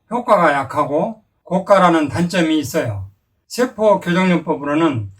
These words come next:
간 손상을 억제하고 면역계를 강화하고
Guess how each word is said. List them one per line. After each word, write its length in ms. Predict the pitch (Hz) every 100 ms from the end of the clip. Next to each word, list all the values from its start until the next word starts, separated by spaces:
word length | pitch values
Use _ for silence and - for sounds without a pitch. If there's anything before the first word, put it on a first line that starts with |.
| _ -
간 340 | 170 180 175
손상을 640 | 165 226 190 185 165 202
억제하고 720 | - - 175 156 123 107 110 98 _ _ _ -
면역계를 720 | 170 190 185 175 165 156 151
강화하고 840 | - 151 151 135 123 165 190 202